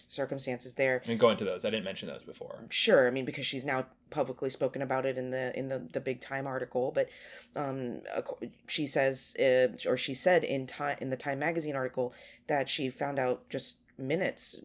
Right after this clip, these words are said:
Speaker 1: hours,
Speaker 2: Ten
Speaker 1: maybe
Speaker 2: minutes,
Speaker 1: ten
Speaker 2: she
Speaker 1: minutes
Speaker 2: said.
Speaker 1: before taking the court against Johanna Konta in San Jose, that the man who was convicted of killing her sister Yetunde, um, I don't know how long ago was that, like,
Speaker 2: Two thousand three, she was murdered, I
Speaker 1: Yeah, so,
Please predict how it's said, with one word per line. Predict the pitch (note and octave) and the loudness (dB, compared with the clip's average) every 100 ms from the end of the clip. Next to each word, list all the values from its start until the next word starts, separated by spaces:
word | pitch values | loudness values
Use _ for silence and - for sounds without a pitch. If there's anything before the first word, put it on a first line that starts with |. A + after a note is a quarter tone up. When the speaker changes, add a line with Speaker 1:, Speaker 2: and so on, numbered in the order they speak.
| - - - | -16 -6 -2
Speaker 1:
hours, | - C#3+ D3+ | 2 4 4
Speaker 2:
Ten | A#2 | 4
Speaker 1:
maybe | G#2+ G#2 | 4 2
Speaker 2:
minutes, | G2+ | 0
Speaker 1:
ten | E3 | 0
Speaker 2:
she | D#3 | 0
Speaker 1:
minutes | D#3 D#3 | 0 -2
Speaker 2:
said. | - | -6
Speaker 1:
before | D3 D#3 D3+ C#3+ - - _ | -4 0 0 0 -4 -20 _
taking | F3+ E3+ D3+ | 0 0 -4
the | |
court | C#3+ D#3 C#3+ | -2 0 0
against | C3 C#3 C3+ | 0 -4 -4
Johanna | C3+ B2+ | -4 -4
Konta | B2+ C#3 C3+ C3+ | -6 -6 -4 -4
in | C3 | -4
San | B2+ C#3 C3+ | -4 -4 -4
Jose, | B2 D3+ G#3 - - - - | 0 2 2 -2 -20 -20 -4
that | C#3 C3 | -2 -2
the | C#3 | -2
man | C#3 C#3 C3+ B2+ - | -2 -2 -2 -6 -8
who | D3 C3 B2+ | -6 -2 -4
was | A#2 C#3 B2 | -2 0 0
convicted | - C#3 E3+ - - - - - - | -2 0 0 4 2 0 -12 -20 -2
of | C#3+ C3 | 0 0
killing | - D3 C#3 | -2 -4 -4
her | C3 C3 | -4 -6
sister | C#3 - C3+ | -6 -4 -6
Yetunde, | C3 F3 E3+ E3 E3 - - _ | -4 0 4 4 4 -10 -20 _
um, | C#3+ C#3 C3 C3 B2 A#2+ _ _ - - - | -4 -2 -4 -4 -8 -10 _ _ -12 -12 -18
I | B2+ | -14
don't | C#3+ | -12
know | C3+ | -12
how | C#3+ | -10
long | C#3+ C3+ | -10 -8
ago | B2+ | -4
was | B2 | -4
that, | B2+ A#2 | -4 -8
like, | B2 - - - - - - - - - _ - | -10 -14 -20 -20 -20 -20 -20 -20 -20 -20 _ -4
Speaker 2:
Two | |
thousand | C#3 B2+ A2+ | 0 0 -2
three, | A#2+ A2+ | -4 -4
she | G#2 G#2+ | -4 -8
was | G2 | -8
murdered, | G2 F#2 | -6 -4
I | D#3 | 0
Speaker 1:
Yeah, | D3 | 0
so, | B2 | 0